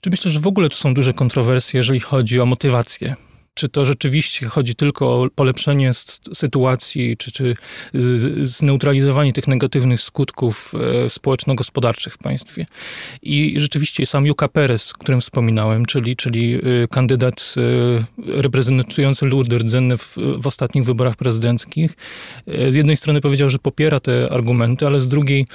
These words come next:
zasugerował, że Le-, Leonidas Issa jest bliski, e, opozycji związanej z byłym prezydentem Rafaelem Correą. To taki prezydent, który,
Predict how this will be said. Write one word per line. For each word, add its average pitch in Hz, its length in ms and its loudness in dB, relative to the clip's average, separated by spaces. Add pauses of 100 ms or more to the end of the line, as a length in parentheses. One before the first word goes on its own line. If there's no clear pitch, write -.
(280)
zasugerował, 139 720 2
że 127 140 0
Le-, 139 260 2
Leonidas 147 500 2
Issa 160 400 0
jest 131 180 2
bliski, 139 680 -2 (140)
e, - 40 -4 (680)
opozycji 147 540 0
związanej 139 460 2
z 131 60 2
byłym 143 260 2
prezydentem 139 680 0
Rafaelem 135 540 0
Correą. 123 580 0 (720)
To 135 40 -2
taki 135 240 -2
prezydent, 131 440 0
który, 123 540 2